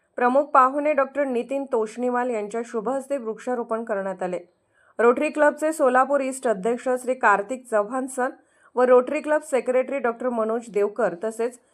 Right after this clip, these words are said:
रोटेरियन पदाधिकारी व शिक्षक वर्ग, विद्यार्थी वर्ग, शिक्षक श्री पवार सर तसेच लिंगराज खाडे उपस्थितीत वृक्ष लागवड करण्यात आली. यावेळी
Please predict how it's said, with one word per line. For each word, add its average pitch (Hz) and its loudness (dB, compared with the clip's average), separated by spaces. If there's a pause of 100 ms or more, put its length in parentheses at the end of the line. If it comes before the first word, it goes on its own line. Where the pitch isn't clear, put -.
(200)
रोटेरियन 285 2
पदाधिकारी 269 0
व 277 -4
शिक्षक 254 -6
वर्ग, 220 -2
विद्यार्थी 208 -4
वर्ग, 202 -2
शिक्षक 233 -8 (420)
श्री 247 -8
पवार 262 6
सर 190 -4 (320)
तसेच 269 0
लिंगराज 262 0
खाडे 226 -2 (460)
उपस्थितीत 294 0 (400)
वृक्ष 233 -4
लागवड 277 2
करण्यात 190 -2
आली. 165 -8 (160)
यावेळी 214 0